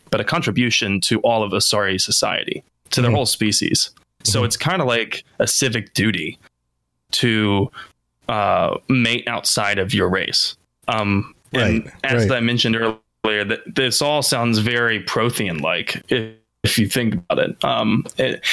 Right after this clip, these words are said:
Speaker 1: and there's a reason for that that we'll get into later. But partnering with another Asari then doesn't really add as much to the diverse,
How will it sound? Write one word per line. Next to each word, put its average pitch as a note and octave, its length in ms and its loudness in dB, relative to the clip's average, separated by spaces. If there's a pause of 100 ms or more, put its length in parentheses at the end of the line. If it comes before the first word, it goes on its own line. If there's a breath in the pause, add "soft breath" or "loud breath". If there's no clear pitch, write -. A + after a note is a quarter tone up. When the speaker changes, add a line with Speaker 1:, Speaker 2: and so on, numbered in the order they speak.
(200 loud breath)
Speaker 1:
and B2+ 120 0
there's C3 140 2
a B2+ 60 2
reason C3+ 360 2
for A#2 120 -2
that F#2+ 220 0
that G#2 120 0
we'll G2+ 100 0
get G#2+ 140 -2
into F#2+ 280 0
later. G2 320 0
But - 260 -2 (640 loud breath)
partnering F3 500 2
with C#3 160 2
another B2 340 2
Asari B2+ 540 2
then G#2 460 2 (160)
doesn't D3 340 2
really B2+ 320 2
add A#2+ 240 2
as A2+ 120 0
much A2 300 2
to A#2 120 2
the G#2 100 2
diverse, A2 440 0